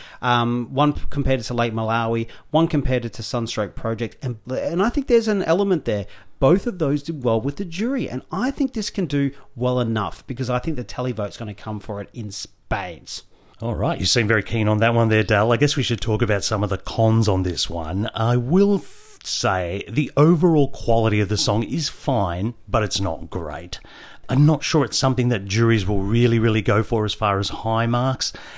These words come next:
Speaker 2: uh, and really that kinda leaves them to the mercy of the fickle televote to a certain degree.
Speaker 1: Let's talk about it.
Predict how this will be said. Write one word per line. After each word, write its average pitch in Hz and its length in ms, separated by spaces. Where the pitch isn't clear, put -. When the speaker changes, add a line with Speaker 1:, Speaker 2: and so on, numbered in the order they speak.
Speaker 2:
uh, 117 280
and 117 300
really 139 360
that 113 400
kinda 131 420
leaves 113 260
them 104 360
to 226 100
the 190 100
mercy 123 500
of 95 140
the 101 100
fickle - 440
televote 85 840
to 101 140
a 85 40
certain 85 340
degree. 82 280
Speaker 1:
Let's 196 240
talk 117 200
about 101 240
it. 160 200